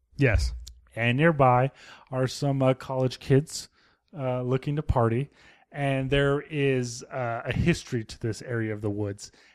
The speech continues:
Speaker 2: And you learn that there's been a murder before in these woods. So these kids kinda jump to the conclusion that these hick-ass two guys, uh, are bad, are evil, are gonna try to kill them when they couldn't be more the opposite.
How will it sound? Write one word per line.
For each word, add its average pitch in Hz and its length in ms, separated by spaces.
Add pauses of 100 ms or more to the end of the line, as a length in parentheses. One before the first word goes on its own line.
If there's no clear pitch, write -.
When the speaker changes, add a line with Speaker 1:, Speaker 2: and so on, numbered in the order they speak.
(140)
Speaker 2:
And 117 800
you 143 160
learn 123 260
that 117 140
there's 120 260
been 127 300
a 135 100
murder 123 720
before 120 440
in 117 100
these 110 200
woods. 117 260 (360)
So 175 140
these 175 200
kids 196 320
kinda 175 260
jump 165 280
to - 100
the 143 100
conclusion 139 580
that 123 160
these 123 220
hick-ass 143 440
two 139 180
guys, 135 600 (640)
uh, 151 40
are 131 440
bad, 208 340
are 135 140
evil, 220 380
are 127 140
gonna 208 200
try 202 140
to 202 60
kill 269 240
them 180 300
when 175 300
they 175 140
couldn't 202 260
be 185 120
more 175 340
the 165 220
opposite. - 640